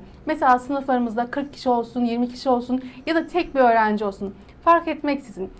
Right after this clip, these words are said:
bu eylemi gerçekleştirirken aslında bir hazır bulunuşluk gerekiyor. Öğrenme bu hazır bulunuşluğun yanında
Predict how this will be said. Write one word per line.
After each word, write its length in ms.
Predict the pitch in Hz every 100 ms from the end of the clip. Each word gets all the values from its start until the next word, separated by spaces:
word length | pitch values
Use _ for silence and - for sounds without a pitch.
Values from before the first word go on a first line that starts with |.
| - -
bu 160 | 330 349
eylemi 420 | 285 262 254 285
gerçekleştirirken 1000 | 277 233 240 247 220 214 247 247 240 185 - - -
aslında 640 | 277 302 - 247 226 240 370 - - -
bir 120 | 330
hazır 360 | 320 262 262 262
bulunuşluk 460 | 247 240 - 240 -
gerekiyor. 480 | 196 190 - 180 180 - - - -
Öğrenme 580 | 254 262 277 277 311 453 - - 330
bu 140 | 311
hazır 240 | 311 311
bulunuşluğun 500 | 302 294 285 302 311
yanında 520 | 285 254 240 226 196